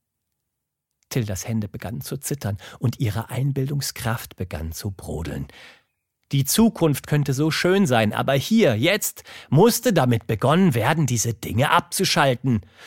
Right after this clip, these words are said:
„Es reicht“, schrie sie mit einer Stimme, die tief in ihr widerhallte.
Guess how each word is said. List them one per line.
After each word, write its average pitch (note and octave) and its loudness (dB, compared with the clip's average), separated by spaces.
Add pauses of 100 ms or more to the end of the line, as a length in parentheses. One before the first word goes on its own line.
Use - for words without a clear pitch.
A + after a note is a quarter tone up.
(140)
„Es B3 4
reicht“, D4 4
schrie G3+ 2
sie F#3+ 2
mit G#2 -4
einer E2+ -6
Stimme, E3 -2
die G#2+ -6
tief - -4
in B2+ -2
ihr A2+ -4 (300)
widerhallte. - -6